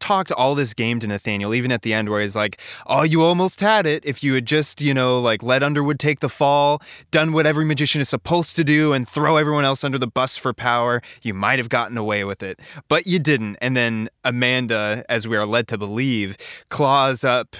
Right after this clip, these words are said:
to Simon, you know, his lover, like, "Simon, I thought, what, how could you do this?" And Simon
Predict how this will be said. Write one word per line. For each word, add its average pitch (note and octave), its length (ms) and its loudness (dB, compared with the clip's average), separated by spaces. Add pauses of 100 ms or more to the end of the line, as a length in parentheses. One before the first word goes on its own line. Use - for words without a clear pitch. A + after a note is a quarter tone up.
(160)
to A#2 500 0
Simon, B2 760 -2
you C3 120 -2
know, A2 120 0
his A2 180 -6
lover, A#2+ 420 0
like, C3 240 -2 (180)
"Simon, A#4+ 520 2 (120)
I A#4+ 80 2
thought, B4 380 2
what, B4+ 480 0 (100)
how C5 160 4
could C5 160 -10
you B4+ 160 -6
do C5 140 0 (180)
this?" F4+ 200 -2
And C#3 180 -4
Simon F3+ 480 0